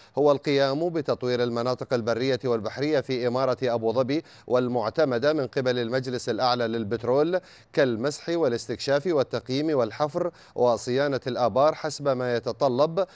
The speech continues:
لاستخراج النفط الخام من المكامن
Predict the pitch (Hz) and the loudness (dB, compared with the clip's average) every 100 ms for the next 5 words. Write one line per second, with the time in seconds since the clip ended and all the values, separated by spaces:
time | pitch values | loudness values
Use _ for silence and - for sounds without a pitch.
0 | - - 107 - 120 135 135 123 123 143 | -16 -6 -6 -4 -4 0 0 0 -4 -2
1 | 139 117 131 143 175 139 113 110 113 135 | -2 -2 -2 -2 0 -2 -2 -4 0 0
2 | 127 165 | 2 -2